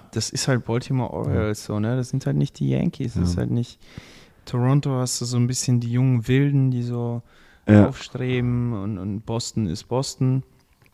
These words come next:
Speaker 1: Ähm, ist ähnlich wie die Yankees irgendwie so auch, ne? Von der Prestige her und so, da ist einfach
Speaker 2: Ja, klar.
Speaker 1: äh, ja, das, das,
Speaker 2: Gut,
Speaker 1: äh,
Speaker 2: ab-,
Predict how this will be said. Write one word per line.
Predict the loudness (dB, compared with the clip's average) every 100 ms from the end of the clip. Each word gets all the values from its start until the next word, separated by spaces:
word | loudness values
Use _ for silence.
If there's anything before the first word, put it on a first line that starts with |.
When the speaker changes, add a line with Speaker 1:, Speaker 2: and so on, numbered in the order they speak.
| _ _ -20 -20 -20 -20 -20 _ -10
Speaker 1:
Ähm, | -2 0 4 4 2 0 -8 -18 -18 -16 -14 -10
ist | -8 -8 -4
ähnlich | 0 2 0 -2
wie | -4
die | -2 0
Yankees | 2 2 0 -4 -4
irgendwie | -4 -2 -2 -4
so | -4 -4 -2
auch, | -2 -4 -4
ne? | -4 -4 -4 -8
Von | -6
der | -6
Prestige | -6 -6 -6 -4 -4 -2
her | 0 0
und | 2
so, | 2 0
da |
ist | -2 -4 -2
einfach | 0 2 2
Speaker 2:
Ja, | 2 -2
klar. | -2 -4 -4 -6 -14 -20 -20 -10 -4
Speaker 1:
äh, | -2 -2 -4 -4
ja, | 2 2 2 -6 -18 -20 -14
das, | -10 -10 -12 -16 -16
das, | -16 -14 2
Speaker 2:
Gut, | 4 4
Speaker 1:
äh, | -2 -10 2
Speaker 2:
ab-, | 2 2